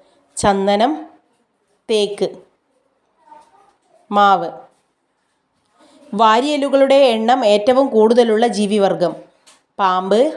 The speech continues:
മുതല, ഓന്ത്, ജിറാഫ്. പാമ്പ്. പേപ്പട്ടി വിഷം ശരീരത്തിൻ്റെ ഏത് ഭാഗത്തെയാണ് ബാധിക്കുന്നത്? തലച്ചോർ, കരൾ,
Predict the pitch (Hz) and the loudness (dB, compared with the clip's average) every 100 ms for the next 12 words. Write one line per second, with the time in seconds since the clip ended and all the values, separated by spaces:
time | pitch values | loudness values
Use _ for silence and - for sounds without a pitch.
0 | - _ _ _ _ _ 196 196 196 196 | -12 _ _ _ _ _ -6 -2 0 0
1 | 214 285 - - _ _ _ _ _ - | 0 -2 -8 -20 _ _ _ _ _ -2
2 | 196 196 202 214 302 320 - _ _ _ | 2 2 2 2 0 -2 -14 _ _ _
3 | _ - 233 226 220 208 190 - - - | _ -6 0 2 2 0 -4 -6 -10 -20
4 | - - - _ _ _ _ _ _ _ | -20 -20 -20 _ _ _ _ _ _ _
5 | _ _ _ _ _ _ - 208 196 180 | _ _ _ _ _ _ -2 0 0 -2
6 | - - _ _ _ _ _ _ _ _ | -6 -12 _ _ _ _ _ _ _ _
7 | 523 523 - - - 640 605 - - - | _ -20 -20 -20 -20 -16 -14 -16 -20 -20
8 | _ _ _ _ - 226 233 294 320 285 | _ _ _ _ -4 0 0 0 0 0
9 | 269 262 254 240 233 254 254 240 240 214 | 2 0 2 0 2 0 0 0 2 2
10 | 208 226 269 220 214 226 233 208 202 220 | 0 2 2 2 0 0 2 2 2 2
11 | 190 190 196 180 170 165 - _ - 185 | 2 2 -2 -4 -4 -6 -12 _ -6 -2
12 | 180 175 214 277 - - _ _ _ _ | -2 -2 0 0 0 -12 _ _ _ _
13 | - 190 185 202 | -4 -2 0 -2